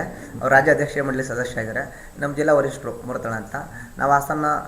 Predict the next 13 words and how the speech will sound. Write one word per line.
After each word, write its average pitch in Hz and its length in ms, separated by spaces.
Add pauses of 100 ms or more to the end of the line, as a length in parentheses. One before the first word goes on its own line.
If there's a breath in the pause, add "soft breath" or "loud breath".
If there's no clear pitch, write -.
(120)
ತಾಲೂಕು 135 220
ಅಧ್ಯಕ್ಷೀಯ 131 360
ಮಂಡಳಿಯಲ್ಲಿ 117 360
ಕೆಲಸ 113 180
ಮಾಡ್ತಿದ್ದೆ, 110 360
ಮಂಜು 113 200
ಬಿಡ್ಕೊಂಡಳ್ಳಿ 110 440
ಅಂತ. - 160 (480 loud breath)
ನಮ್ಮ 139 120
ಬಿಡ್ಕೊಂಡಳ್ಳಿ 143 460
ಸುರೇಶ್ 123 340
ಅಂತ 107 160
ಇದ್ರು. 98 440